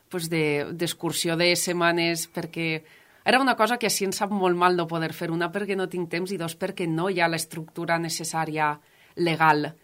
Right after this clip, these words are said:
per a fer-ho, que és el posar-te una motxilla a l'esquena i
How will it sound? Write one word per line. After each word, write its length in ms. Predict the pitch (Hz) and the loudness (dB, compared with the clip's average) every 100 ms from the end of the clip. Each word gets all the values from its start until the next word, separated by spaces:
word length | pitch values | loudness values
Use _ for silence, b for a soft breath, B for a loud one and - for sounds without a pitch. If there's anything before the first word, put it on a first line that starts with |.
| b b b - | b b b -2
per 120 | 165 | 0
a 80 | 156 | 0
fer-ho, 380 | - 180 196 202 | 0 0 0 -2
que 220 | 170 156 | -2 -2
és 100 | 170 170 | -2 -4
el 80 | 165 | -4
posar-te 400 | 202 190 175 165 | -4 0 0 -2
una 160 | 170 165 | -2 0
motxilla 400 | 165 165 170 160 | -2 -2 0 2
a 80 | 160 | 2
l'esquena 480 | 160 - 160 160 | -2 -2 -2 0
i 320 | 202 190 180 | 0 0 -2